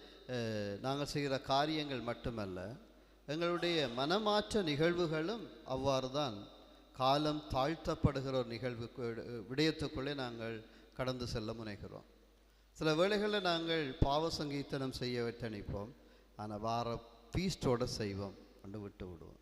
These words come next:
ஆனா, அதோட அதுவரையும் செய்கிற எல்லா பாவத்தையும் சேர்த்து, அஹ், பாவ சங்கீர்த்தனம் செய்யலாம் என்றோ தெரியவில்லை. இல்லை என்றால் நாங்கள், அஹ், மனம் மாறுகிற வாய்ப்பு வருகிறது. சரி, இன்றைக்கு பத்து மணிக்கு மனம் மாறுவோம்,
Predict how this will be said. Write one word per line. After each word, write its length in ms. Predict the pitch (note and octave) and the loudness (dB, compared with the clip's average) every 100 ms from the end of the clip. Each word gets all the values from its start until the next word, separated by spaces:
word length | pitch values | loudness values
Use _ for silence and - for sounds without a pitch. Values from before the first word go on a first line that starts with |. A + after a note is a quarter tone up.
| - | -20
ஆனா, 340 | - A2+ F#2+ A2 | -16 -14 -8 0
அதோட 120 | A2+ | 2
அதுவரையும் 540 | A2+ A2+ B2 A#2+ A#2 | 2 0 0 0 0
செய்கிற 260 | A#2 A#2 A2+ | -2 -2 -2
எல்லா 260 | G#2+ A2+ A2 | -2 0 2
பாவத்தையும் 600 | A2+ G#2+ G#2+ - G#2+ G2+ | 2 2 0 0 -4 -4
சேர்த்து, 560 | G#2+ G2+ - C#3+ C#3+ - - - - | -4 -6 -4 -4 -4 -10 -20 -18 -8
அஹ், 200 | G2+ G2+ | -2 0
பாவ 340 | G2 - A2 G#2+ | 2 4 2 0
சங்கீர்த்தனம் 540 | A2+ G#2 G#2 - G2+ G2 | -4 -6 -6 -6 -8 -6
செய்யலாம் 460 | - G#2+ G#2 G2+ | -6 -4 -6 -6
என்றோ 220 | G2 G2+ G2+ | -8 -8 -8
தெரியவில்லை. 580 | - F#2 F2+ F2 E2 - - - - - - - | -8 -8 -10 -10 -14 -16 -20 -20 -20 -20 -20 -8
இல்லை 200 | E3 G3 | 4 8
என்றால் 340 | G3 G3 A#3 A3 | 8 6 2 4
நாங்கள், 540 | F#3 F3 F3 E3+ D#3 - - | 4 2 2 2 0 -6 -12
அஹ், 300 | C3+ B2+ B2+ | -4 -2 0
மனம் 360 | B2 C#3 D#3+ E3+ | 0 0 0 2
மாறுகிற 480 | E3 E3 D3+ D#3+ C#3 | 2 2 0 0 4
வாய்ப்பு 420 | A#2+ D#3+ - - | 6 6 8 8
வருகிறது. 720 | D#3+ D3 C3 B2+ B2+ E3 A3+ - - - - - - - | 8 2 0 0 0 -2 -4 -8 -20 -20 -20 -20 -20 -20
சரி, 240 | - C3+ A#2+ | -10 -8 -6
இன்றைக்கு 380 | A2+ A#2+ - - | -6 -6 -2 8
பத்து 320 | C#3 - F#3+ | 8 8 -2
மணிக்கு 380 | D#3 C3+ C3 E3 | 0 -2 -4 -6
மனம் 320 | B2 B2 B2 | -4 -6 -2
மாறுவோம், 440 | A2+ G#2+ G#2+ C3 | -2 -2 -4 -6